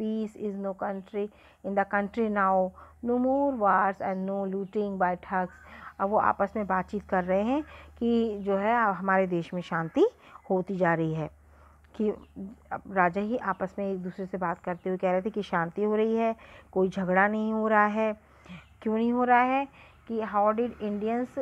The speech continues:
react to these conquest?" जो जीत होती जाती थी उस पर कैसे रिएक्ट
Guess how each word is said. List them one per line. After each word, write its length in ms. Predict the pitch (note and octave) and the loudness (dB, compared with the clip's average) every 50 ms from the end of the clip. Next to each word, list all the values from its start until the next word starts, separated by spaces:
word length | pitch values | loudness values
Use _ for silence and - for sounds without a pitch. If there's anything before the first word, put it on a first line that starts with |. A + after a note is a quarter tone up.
| - - | -6 -6
react 520 | G3+ G3+ G#3+ G#3+ A3+ A3+ - - A#3 - | -6 -4 -2 -2 -2 -4 -6 -12 -10 -6
to 240 | - B3+ C4+ D#4 F4 - - - - - - - - - G#3 | -2 -2 0 -2 -2 -6 -10 -20 -20 -20 -20 -20 -14 -6 -2
these 300 | A3 A#3+ B3+ B3+ - - | 0 2 2 0 -2 -2
conquest?" 560 | - G3+ F#3+ F#3 F3+ - F#3+ F#3 F#3 - - | -2 0 0 -2 -4 -2 -4 -4 -4 -4 -8
जो 160 | G#3+ G3+ A3 | -6 -4 -4
जीत 280 | G#3+ F#3+ G#3+ A3 G#3+ - | -2 -2 -4 -4 -4 -4
होती 280 | A#3 G#3+ G#3 - A3+ A3+ | -4 -4 -2 -2 -2 0
जाती 220 | A3 A3 G#3+ G#3+ | 0 0 -2 -2
थी 40 | B3+ | -6
उस 80 | - | -4
पर 100 | - C4 | -4 -4
कैसे 360 | B3 - A3 G#3+ G3+ - A#3 A3+ | 0 0 0 0 2 0 -2 0
रिएक्ट 440 | G#3+ G#3 G3 G3 F#3+ F#3+ - - | 0 -2 0 0 0 0 0 0